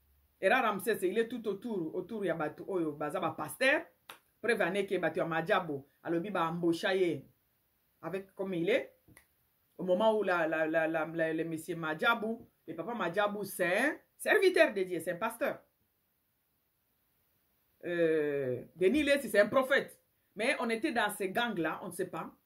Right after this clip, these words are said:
de quel, euh, de quel film ils étaient en train de nous tourner.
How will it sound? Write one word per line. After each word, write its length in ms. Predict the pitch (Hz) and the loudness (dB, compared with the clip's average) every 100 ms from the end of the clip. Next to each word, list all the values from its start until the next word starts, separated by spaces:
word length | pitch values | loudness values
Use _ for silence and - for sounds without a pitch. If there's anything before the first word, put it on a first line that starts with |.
| _ | _
de 120 | 170 | -14
quel, 320 | 165 196 170 156 | -6 -4 -2 -2
euh, 280 | 147 139 131 _ _ _ _ _ _ _ _ | -4 -6 -14 _ _ _ _ _ _ _ _
de 60 | 185 | 0
quel 160 | 262 | 0
film 260 | 254 294 185 | 2 2 0
ils 140 | 170 | -2
étaient 160 | 175 233 | -4 -2
en 80 | 190 | -2
train 100 | 202 | -2
de 120 | 180 | -4
nous 140 | 165 | -4
tourner. 460 | 160 165 156 156 143 | -6 -8 -6 -8 -12